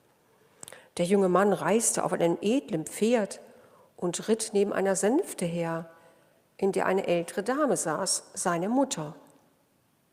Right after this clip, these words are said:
Als man ihm berichtete, dass ein schwer verwundeter Mann am Wege lag, sprengte er mit seinem Pferd voran,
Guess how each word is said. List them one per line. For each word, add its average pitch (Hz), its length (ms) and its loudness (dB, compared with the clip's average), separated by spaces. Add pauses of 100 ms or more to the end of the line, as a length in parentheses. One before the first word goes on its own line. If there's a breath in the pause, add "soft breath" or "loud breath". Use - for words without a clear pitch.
(1400 soft breath)
Als 311 300 2
man 226 160 6
ihm 240 100 2
berichtete, 226 540 4
dass 196 220 4
ein 175 160 2
schwer 233 380 0
verwundeter 226 540 2
Mann 175 320 0
am 240 240 -2
Wege 240 240 2
lag, 226 420 2 (280 loud breath)
sprengte 277 720 2
er 226 100 2
mit 220 120 4
seinem 185 240 4
Pferd 302 320 2
voran, 247 560 4